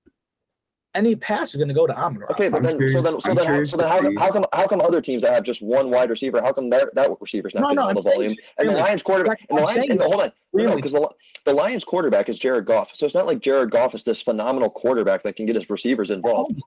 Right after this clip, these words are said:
Speaker 1: Oh.
Speaker 2: Amon-Ra Saint Brown is a very legit wide receiver.
Speaker 3: I'm curious to see when Jameson Williams gets back,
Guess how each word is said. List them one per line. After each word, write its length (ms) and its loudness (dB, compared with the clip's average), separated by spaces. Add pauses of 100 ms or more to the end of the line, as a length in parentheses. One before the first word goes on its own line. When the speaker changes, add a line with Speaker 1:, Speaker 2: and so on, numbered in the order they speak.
Speaker 1:
Oh. 120 0
Speaker 2:
Amon-Ra 260 2
Saint 220 -2
Brown 180 2
is 140 -2
a 80 0
very 560 0
legit 420 0
wide 220 -2
receiver. 480 -12 (920)
Speaker 3:
I'm 140 -8
curious 320 -2
to 60 -8
see 280 0
when 160 -2
Jameson 400 -6
Williams 240 -10
gets 160 -16
back, 300 -12